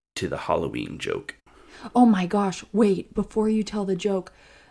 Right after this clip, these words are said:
Speaker 2: oh my word, I forgot to mention this. If you guys haven't started the Goosebumps series on Disney Plus, I have
Speaker 1: Highly
Speaker 2: to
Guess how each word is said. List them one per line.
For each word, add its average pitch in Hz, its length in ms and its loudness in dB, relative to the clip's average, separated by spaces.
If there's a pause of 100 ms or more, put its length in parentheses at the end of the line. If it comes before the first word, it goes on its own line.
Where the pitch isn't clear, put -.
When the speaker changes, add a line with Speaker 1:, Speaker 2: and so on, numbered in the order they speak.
(220)
Speaker 2:
oh 208 240 4
my 196 220 2
word, 185 320 2
I - 160 -2
forgot 196 320 -2
to 202 100 -4
mention 185 360 -4
this. 180 260 -6 (400)
If 190 160 0
you 202 180 4
guys 226 260 4
haven't 190 520 -2
started 180 480 0
the 180 80 2
Goosebumps 170 680 -2
series 196 640 0 (260)
on 185 260 6
Disney 180 400 2
Plus, 175 460 -2
I 196 60 6
have 185 440 8
Speaker 1:
Highly 170 100 8
Speaker 2:
to 175 200 6